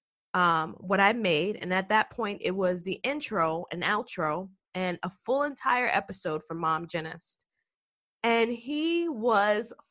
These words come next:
floored. He said, "You made this?" I was like, "Yep, from beginning to end."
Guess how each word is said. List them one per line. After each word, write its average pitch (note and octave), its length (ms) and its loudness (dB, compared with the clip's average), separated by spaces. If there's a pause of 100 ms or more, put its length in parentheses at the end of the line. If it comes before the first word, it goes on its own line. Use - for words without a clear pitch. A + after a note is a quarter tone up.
floored. F3 400 -2
He C4 80 -4
said, C#4 260 -4
"You D#4 80 2
made B3+ 360 2
this?" B4+ 400 -2 (100)
I E3 80 0
was E3+ 220 -4
like, D3+ 200 -4
"Yep, D#3+ 300 0 (540)
from D#3 160 -10
beginning D3+ 400 -6
to F#3 160 -14
end." D3 240 -12